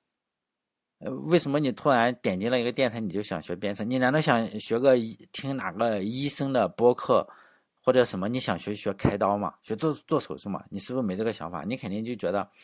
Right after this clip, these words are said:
有两个事情是非常的让人崩溃，一个是炒股，每个人都觉得自己是巴菲特；另一个是编程，每个人都觉得我这个编程能学会。这两个东西啊，就是说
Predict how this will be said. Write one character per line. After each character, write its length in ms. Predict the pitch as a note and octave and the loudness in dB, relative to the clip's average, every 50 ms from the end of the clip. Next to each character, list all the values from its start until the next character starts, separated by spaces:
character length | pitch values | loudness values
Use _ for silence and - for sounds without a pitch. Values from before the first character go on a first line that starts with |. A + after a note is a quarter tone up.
| - - - _ | -20 -20 -2 _
有 80 | D3 | 4
两 180 | D#3+ D3 F#2 D#2+ | 4 4 4 4
个 80 | F#2 G#2+ | 0 -2
事 180 | - - A#2 | -2 -4 -6
情 160 | F#2 F#2 C#2+ C#2+ | -8 -8 -10 -12
是 80 | - | -16
非 220 | - - G#2 A2+ A2 | -10 -6 -4 -4 -2
常 160 | G#2+ G2 F#2+ | -2 -2 -2
的 160 | F#2+ F#2+ F#2+ G2 | 0 0 0 0
让 200 | G#2 - F2+ D#2+ | 0 -2 -2 -4
人 260 | D#2+ E2 F2 F#2 F#2+ - _ _ _ _ | -6 -8 -10 -10 -12 -14 _ _ _ _
崩 180 | - G2+ G2 G#2 | -8 -6 -6 -6
溃， 160 | - - G#2 | -8 -10 -10
一 140 | - E2 G2+ | -6 -4 -4
个 80 | A#2+ B2 | -2 -4
是 100 | C#3 C3 | -4 -6
炒 220 | - - - A#2 | -4 -2 -2 -2
股， 180 | A#2 G#2 - _ _ _ _ _ _ _ _ _ _ _ _ | -2 -6 -10 _ _ _ _ _ _ _ _ _ _ _ _
每 140 | A2 B2 C3+ | -4 0 2
个 100 | D#3+ F3+ | 4 4
人 100 | F3+ D#3+ | 4 2
都 120 | D#3 D#3+ | 0 0
觉 120 | C3+ C#3+ | 0 0
得 100 | B2+ B2+ | 0 -2
自 120 | A#2+ B2 B2 | -4 -6 -6
己 140 | A2 G#2 F#2+ | -4 -4 -4
是 180 | - A2+ G#2 | -4 -4 -4
巴 180 | E2+ F#2 F#2 G2+ | -2 -2 -4 -4
菲 120 | G2+ F#2 | -4 -6
特； 200 | - G#2+ F2 - - _ _ _ _ - | -6 -6 -8 -8 -10 _ _ _ _ -2
另 120 | C3+ C3+ | -2 0
一 40 | C3 | 0
个 80 | C3+ B2+ | 0 0
是 80 | C3+ | -2
编 220 | G#2+ A2+ G#2+ A2 G#2+ | -2 -2 -2 -2 -4
程， 220 | - G2 D#2 D2+ - _ - - - - - - _ _ | -6 -10 -12 -14 -16 _ -20 -20 -20 -20 -20 -20 _ _
每 140 | G#2 A2 | -4 -2
个 80 | G#2+ B2 | 0 0
人 140 | C3 C3 A#2+ | 0 0 0
都 120 | C#3 C3 | 0 0
觉 140 | A#2+ A2 G2 | 0 0 2
得 140 | G2 G2+ F#2+ | 2 0 0
我 160 | F#2 E2+ - | -2 -6 -10
这 80 | - - | -10 -10
个 60 | C#3 | -8
编 180 | D3+ F#3 F3+ G#3+ | -6 -6 -6 -6
程 180 | - - A2 | -6 -6 -6
能 120 | F#2 F#2 F#2+ | -6 -6 -8
学 120 | - - - | -10 -12 -12
会。 140 | - - D#2+ | -12 -10 -6
这 120 | - E3 E3 | -6 -4 -4
两 180 | D3 G#2+ F2+ | -4 -4 -4
个 100 | F#2 G#2 | -4 -4
东 120 | A#2 B2+ C3+ | -4 -4 -4
西 80 | C3 | -6
啊， 80 | A2+ F2+ | -6 -8
就 120 | E2+ A2 | -8 -8
是 160 | - - C#3 | -8 -10 -8
说 200 | B2 - A#2 A#2 | -6 -6 -8 -8